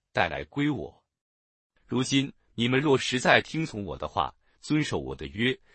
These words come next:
就要在万民中做属我的子民，因为全地都是我的。你们要归我做祭司的国度，为圣洁的国民。”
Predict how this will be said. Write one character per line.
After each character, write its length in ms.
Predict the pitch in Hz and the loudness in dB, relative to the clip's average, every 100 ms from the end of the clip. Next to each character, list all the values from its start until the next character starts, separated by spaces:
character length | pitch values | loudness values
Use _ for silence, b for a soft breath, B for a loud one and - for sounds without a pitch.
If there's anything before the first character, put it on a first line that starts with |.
| b | b
就 120 | - 190 | 2 6
要 180 | 160 | 8
在 220 | 127 120 117 | 8 6 4
万 200 | 156 123 | 4 2
民 180 | 95 113 | 2 -4
中 200 | 147 170 | -4 -4
做 220 | 147 101 | -2 -2
属 360 | - 67 69 - - | -4 -10 -12 -14 -8
我 180 | 78 85 | -4 -2
的 100 | 135 | -2
子 200 | - 69 | -4 -10
民， 380 | 64 90 - - _ _ - | -12 -10 -10 -12 _ _ 0
因 140 | 120 | 0
为 120 | 92 | 2
全 400 | 80 - 73 76 | -2 -4 -4 -4
地 260 | 113 151 - _ - | -4 -6 -6 _ -2
都 180 | 110 110 | 0 0
是 160 | - | -2
我 220 | 87 58 | -6 -8
的。 160 | - - _ _ _ _ _ _ _ _ | -18 -20 _ _ _ _ _ _ _ _
你 120 | - | -2
们 120 | 120 151 | 2 6
要 180 | 139 | 6
归 160 | 123 151 | 6 2
我 260 | 135 85 82 | 2 2 0
做 220 | 120 117 | 0 -2
祭 200 | - 147 | 0 -4
司 160 | - | -4
的 140 | 156 101 | -2 -4
国 220 | - 73 | -2 -6
度， 260 | 76 80 - _ - | -4 -8 -8 _ -2
为 260 | 110 92 | 0 2
圣 340 | 90 - 175 104 | 0 2 2 0
洁 160 | - | -4
的 120 | 78 | -6
国 200 | 76 87 | -4 -2
民。” 380 | 117 80 71 87 | -2 -4 -8 -12